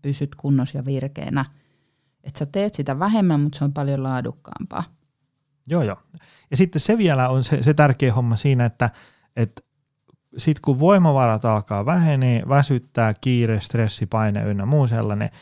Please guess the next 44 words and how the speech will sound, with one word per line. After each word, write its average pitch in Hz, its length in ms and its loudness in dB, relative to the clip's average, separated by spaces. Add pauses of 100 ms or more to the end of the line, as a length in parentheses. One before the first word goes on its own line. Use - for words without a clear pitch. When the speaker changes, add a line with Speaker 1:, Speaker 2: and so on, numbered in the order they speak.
(180)
Speaker 2:
niin 120 100 -4
sit 156 140 2
ne 147 100 0
kivatkin 160 480 -2
asiat 107 300 0
muuttuu 113 400 -2
ikäväksi. - 520 -6 (200)
Ja 120 60 -2
se 175 120 4
ei 135 140 4
oo, - 160 -2
se, 147 80 -12
niinku 143 220 -2
tavallaan, 147 220 4
että 143 100 0
jos 139 80 -2
sä 139 80 0
nautit 147 440 2 (600)
perheen 143 300 4
kanssa 113 240 0
yhdessäolosta, 120 800 2 (340)
mut 113 80 -18
sä 117 80 -4
haluaisit, 120 400 2
sit - 440 -20
kun 139 80 2
sä 131 40 4
menet 123 160 0
kotiin, 127 400 2
sä 117 80 0
haluat, 117 180 2
että 117 80 -6
kaikki 117 240 0
olisi 104 120 0
vaan 110 180 0
hiljaa, 98 420 0
kun - 120 -20
sä - 80 -12
oot 98 80 -10
kuunnellut 107 440 0
jäkätystä 107 540 -2
kaiket 110 380 0
päivät. 156 300 -2
Speaker 1:
Mm. 156 180 -4